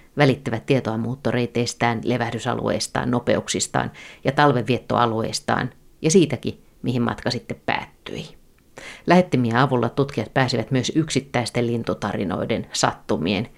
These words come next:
ja erikoisten kohtaloiden jäljille. Ja linnut tulivat väistämättä läheisiksi,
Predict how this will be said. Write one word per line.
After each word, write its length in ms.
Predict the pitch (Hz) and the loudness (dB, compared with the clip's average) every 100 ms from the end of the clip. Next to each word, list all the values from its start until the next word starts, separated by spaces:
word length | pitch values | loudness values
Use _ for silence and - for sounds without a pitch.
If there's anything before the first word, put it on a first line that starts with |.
| - | -2
ja 80 | 135 | 0
erikoisten 520 | 127 120 104 107 - 117 | 2 2 0 -6 -4 -2
kohtaloiden 640 | 104 - 107 104 95 104 | -4 -4 -8 -6 -4 -2
jäljille. 520 | 110 - - - - 139 - _ - - | 0 -2 -4 -4 -4 -6 -14 _ -20 -2
Ja 120 | 135 | 2
linnut 380 | 131 120 131 - | 4 2 -2 -2
tulivat 420 | 123 - 170 - - - | -2 0 0 -2 -10 -6
väistämättä 640 | - - - - - - | -4 -4 -6 -6 -4 -2
läheisiksi, 680 | - - - - - - 135 | -2 0 -2 -2 -4 -6 -6